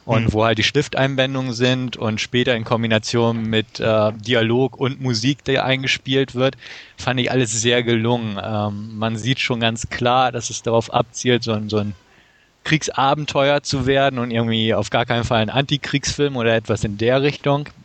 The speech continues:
Speaker 1: Ich denke, in Deutschland wird man sich noch so ein bisschen in den Medien drüber auslassen, zumal,
Speaker 2: Auf jeden Fall.
Speaker 1: äh, ja, der halt eine andere Sichtweise präsentieren wird, als man in letzter Zeit so auf das Nazi-Regime gewohnt ist, dieses Ernste, Bedächtige und, und Hinterfragende.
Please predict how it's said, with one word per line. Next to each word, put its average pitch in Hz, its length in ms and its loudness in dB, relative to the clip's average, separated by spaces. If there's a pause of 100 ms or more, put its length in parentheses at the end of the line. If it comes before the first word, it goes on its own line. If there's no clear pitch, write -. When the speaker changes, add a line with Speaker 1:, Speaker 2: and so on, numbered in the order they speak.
(180)
Speaker 1:
Ich 113 120 -10 (160)
denke, 127 380 2
in 117 160 -4
Deutschland 143 840 0
wird 117 540 0 (280)
man 117 220 0
sich 120 140 0
noch 113 120 0
so 110 120 -2
ein 107 80 -2
bisschen 113 240 0
in 110 120 2
den 107 160 2
Medien 117 340 2
drüber 104 500 2
auslassen, 143 680 0 (680)
zumal, 113 560 2
Speaker 2:
Auf 117 100 2
jeden 113 140 0
Fall. 107 140 -2
Speaker 1:
äh, - 840 -12
ja, 107 320 2 (160)
der 110 340 2
halt 113 160 0
eine 110 160 0
andere 123 360 2
Sichtweise 123 580 0
präsentieren 117 720 0
wird, 127 160 2
als 113 180 0
man 113 160 2
in 113 80 2
letzter 117 300 0
Zeit 113 280 0
so 113 300 2
auf 110 320 0
das 110 160 -2
Nazi-Regime 113 680 0
gewohnt 117 440 2
ist, 131 300 0
dieses 98 200 0
Ernste, 117 680 2
Bedächtige 110 960 0
und, 101 280 -2
und 98 200 -4
Hinterfragende. 127 800 2